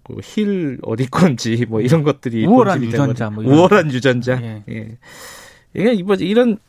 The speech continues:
Speaker 1: 작은 기사들이 전체적으로 언론의 신뢰도를 망치는 게 아닐까,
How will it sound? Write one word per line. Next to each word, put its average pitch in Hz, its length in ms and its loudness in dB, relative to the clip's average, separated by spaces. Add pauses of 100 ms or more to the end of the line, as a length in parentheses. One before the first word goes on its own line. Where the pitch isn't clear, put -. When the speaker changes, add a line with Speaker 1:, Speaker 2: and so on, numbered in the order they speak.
(160)
Speaker 1:
작은 185 440 0
기사들이 147 1120 2 (300)
전체적으로 143 640 -2
언론의 120 580 0 (300)
신뢰도를 160 760 0 (200)
망치는 98 460 -4
게 160 80 -4
아닐까, 113 460 -6